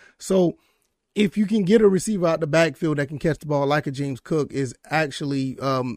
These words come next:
a, a huge asset. Now, they got him also moving in, um, possibly getting picked up in the third round.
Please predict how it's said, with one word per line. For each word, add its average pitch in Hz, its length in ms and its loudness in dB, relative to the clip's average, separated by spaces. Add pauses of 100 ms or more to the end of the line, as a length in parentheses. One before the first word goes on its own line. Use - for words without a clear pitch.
a, 127 100 -8 (140)
a 135 140 -10
huge 196 640 0
asset. 135 500 -4 (340)
Now, 165 240 0
they 151 240 0
got 175 380 4
him 165 500 0 (500)
also 196 360 2
moving 175 360 0
in, 160 220 -2
um, 151 240 -6
possibly 185 380 0
getting 147 240 -4
picked 175 180 -4
up 147 120 -6
in 156 40 -6
the 139 80 -6
third 156 280 -2
round. 147 340 -2